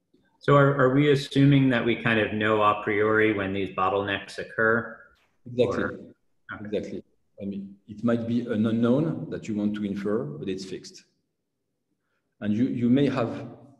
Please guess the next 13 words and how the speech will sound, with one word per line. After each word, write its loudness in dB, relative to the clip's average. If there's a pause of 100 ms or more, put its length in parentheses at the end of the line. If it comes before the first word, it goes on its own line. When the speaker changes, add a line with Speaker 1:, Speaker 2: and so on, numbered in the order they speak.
(100)
Speaker 2:
several 0
of -6
these. -12 (1600)
Okay? -10 (1300)
So -2
the, 0
the 0
main 4
result 4
that, -2
uh, 0
we -2
got, 0